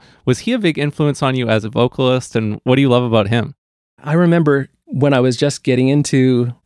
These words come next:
Speaker 2: jazz and buying jazz albums, like, in late eighties, early nineties,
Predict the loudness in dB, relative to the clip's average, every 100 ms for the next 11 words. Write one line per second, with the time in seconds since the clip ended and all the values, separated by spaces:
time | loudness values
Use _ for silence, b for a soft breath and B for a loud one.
0 | -6 -2 0 0 0 0 2 0 0 0
1 | 0 0 0 -2 -4 -6 -14 -8 -6 -4
2 | -4 -4 -8 _ -10 -2 0 0 0 -2
3 | -2 -2 0 0 -2 -4 -6 -10